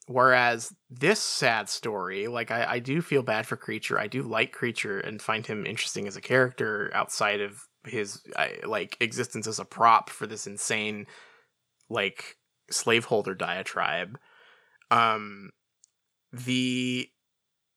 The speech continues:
the problem is that it just ca-, it can't be, it can't just be that. It can't be a sad story just involving Kreacher. It has to, like, pull together all of these plot threads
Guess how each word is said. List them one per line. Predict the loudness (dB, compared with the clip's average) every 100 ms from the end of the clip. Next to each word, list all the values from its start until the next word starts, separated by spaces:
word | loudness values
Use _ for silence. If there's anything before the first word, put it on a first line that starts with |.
| _ -10
the |
problem | -10 4 10 10 8
is | 2 0
that | -2
it | -4 -2
just | -4 -4
ca-, | -6 -2
it | -2 -2
can't | 0 0 0
be, | -4 -6 -4
it | -4 -4
can't | 2 2 2
just | -4 -6
be | -6
that. | -2 0
It | -2 -2
can't | 2 2
be | 4 0
a | 2
sad | -2 -2
story | -4 -4 -2 -2
just | -4 -8 -8
involving | -6 -6 -6 -8
Kreacher. | -2 0 0 0
It | 0
has | 2 0 0
to, | -2
like, | 0 0 -2 -6 -20 _ _ _ _ _ _
pull | 4 4
together | 6 2 4 4 4 4
all | 2 0
of | -2 -4
these | -6 -4 -4 -6 -8 _ _
plot | 0 4 4 4
threads | -4 -4 -4 -6 -8